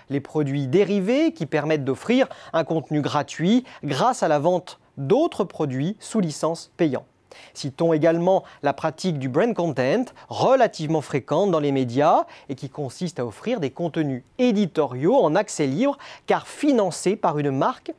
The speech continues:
qui associe son image au contenu. Citons encore la gratuité des frais de livraison pour inciter à l'achat en ligne et maximiser le taux de conversion. Venons-en maintenant au modèle freemium proprement dit.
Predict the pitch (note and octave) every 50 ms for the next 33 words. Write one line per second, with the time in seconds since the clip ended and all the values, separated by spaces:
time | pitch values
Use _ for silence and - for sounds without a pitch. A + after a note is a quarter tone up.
0 | _ _ _ - - D4 C4+ - - E3 C#3 - - F3 G3+ _ - - - G#3+
1 | G3+ F3+ D#3 C#3 C3 C#3 D3+ - - _ - - - - - F3 D#3+ - - A#2+
2 | A2+ - _ _ - - - - - - - - - - F3+ - G3+ G#3 G3+ G3
3 | - B3+ C4 C#4 C4+ - - - - - D3+ D3+ D#3 C#3+ D3 C3+ A3+ C4+ C4 -
4 | - A3 F#3 - B3+ B3+ F#3 F3 D3+ - - B3+ A#3 F3 D3 D3 F#3 B3 A3 A3
5 | G#3+ G3+ E3 D#3 D#3 D#3 C#3+ B2+ - B2+ B2 A#2 - - B2+ A#2 - A#3+ G3 C3+
6 | A#2 A2 - - E3 C3 G#2 G2 F#2+ G2 A2 D#3 A#3 C#4 C#4 - - _ _ -
7 | - D4+ D#4+ D#4 C4 A3 F#3 D#3+ - - - - D#3 D3 C#3 B2+ A#2 A2+ B2 F3
8 | G3 E3 C#3 C3+ - - A3+ A3+ F3 C#3 - - - A3 G3 D#3+ D3 - - -
9 | - - - _ _ _ _ _ _ _ _ - C3 B2+ C3 B2+ B2+ C3+ C3 C3
10 | C#3 D3 D#3+ D#3+ D#3+ - A3+ B3+ - - - D#3+ D3+ D3 D#3 E3+ A3 B3 A#3 -
11 | - - - - B3 G#3+ F#3 D3+ C#3+ C#3 D3+ F3+ B3+ E4 C#4 - - - G#3+ G3
12 | - - G#3 G3 F3+ E3 D#3 C#3+ A#2+ - _